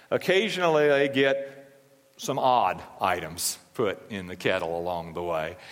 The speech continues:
Now, let me just share with you the, the perspective of Lieutenant Michael Harper, who's the commander of the Cambridge Salvation Army,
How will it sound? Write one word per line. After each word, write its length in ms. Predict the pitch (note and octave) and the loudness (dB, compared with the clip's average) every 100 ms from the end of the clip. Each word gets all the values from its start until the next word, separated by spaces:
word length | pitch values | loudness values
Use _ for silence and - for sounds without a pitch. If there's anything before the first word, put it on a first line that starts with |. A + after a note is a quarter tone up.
| - - | -8 0
Now, 80 | |
let 120 | C3 D#3 | 2 2
me 120 | D3+ | 0
just 260 | D3 - C3 | 0 -2 -4
share 280 | - D3+ C#3+ | 0 2 4
with 200 | B2+ B2+ | 2 0
you 180 | A#2+ A#2 | 0 0
the, 160 | A2+ | 0
the 140 | A2+ A2+ | -2 -4
perspective 580 | A#2+ - C3 B2+ B2+ | -4 0 0 0 -2
of 100 | A2 | -2
Lieutenant 400 | A#2 A#2 C3 A#2 | -2 -2 -2 -2
Michael 360 | A2+ A#2+ A2+ G#2 | 0 0 0 -2
Harper, 400 | B2+ B2 - G2 | 2 2 0 -4
who's 180 | G#2+ G2 | -4 -8
the 80 | G#2 | -8
commander 440 | A2+ A2 A2+ G#2+ | -6 -4 -2 -2
of 60 | G2+ | -4
the 60 | |
Cambridge 460 | - B2 A#2+ G2+ F#2+ | -4 -4 -4 -6 -6
Salvation 580 | A2+ G2 G2+ F#2+ - G2 | -4 -2 -2 -4 -6 -4
Army, 300 | G2+ G2 | -4 -4